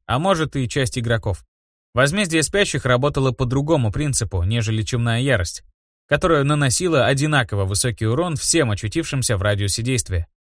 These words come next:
Выплеснутое возмездие било в полную силу только по тем, кто находился ближе всех,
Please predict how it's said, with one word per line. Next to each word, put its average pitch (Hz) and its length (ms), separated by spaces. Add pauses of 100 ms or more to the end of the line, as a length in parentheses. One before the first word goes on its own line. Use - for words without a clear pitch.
(260)
Выплеснутое 175 680
возмездие 135 640
било 143 320
в - 100
полную 143 380
силу 151 340
только 135 320
по 123 180
тем, 170 300
кто - 160
находился 147 640
ближе 147 320
всех, 123 360